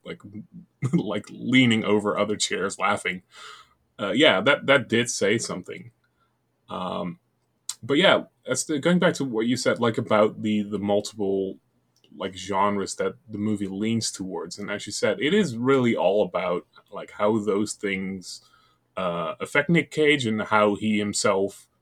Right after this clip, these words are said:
considers those things. Like, even the, the spy thriller, um, sort of set piece that they have in, in that security closet or whatever, he, he is approaching that, like, "How would I, as an actor, use my skills in order to, to become a <laughs> C I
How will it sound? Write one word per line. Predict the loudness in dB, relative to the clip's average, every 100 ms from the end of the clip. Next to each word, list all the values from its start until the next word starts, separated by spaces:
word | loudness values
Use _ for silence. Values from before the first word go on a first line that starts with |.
| _
considers | -8 -2 0 2 0 -4
those | -8 -12
things. | -14 -8
Like, | -4
even | 0 2 4
the, | 2
the | 0 -2
spy | -2 0 2 2 0
thriller, | -4 -2 -2 0 -2 -4 _ _ _ _ _ -6
um, | -2 -2 -4
sort | -2 -2
of | -2
set | 0 0 0
piece | -4 -4
that | -4 -4
they | -4
have | -2 -2 -2 -6 -18 _
in, | -14 -12 -12
in | -10
that | -8 -8
security | -8 -6 -4 -2 -4
closet | -8 -12 -12 -18 _
or | -18
whatever, | -16 -14 -10
he, | -10 -10 -14 _ _ _ -20 -2
he | 4
is | 4 4
approaching | 0 4 4 6 2
that, | 0 0
like, | -2
"How | -2 2 2
would | 4 4
I, | 4 4 4 4
as | 2 2
an | 0 2
actor, | 2 2 -2 -2
use | -2 -2
my | -2 -2
skills | -2 -2 -2 -2 -4
in | -4
order | -4 -6
to, | -8 -8 -8
to | -8 -12
become | -12 -8 2 2 2 -4
a |
<laughs> |
C | -4 -2 -2
I | -2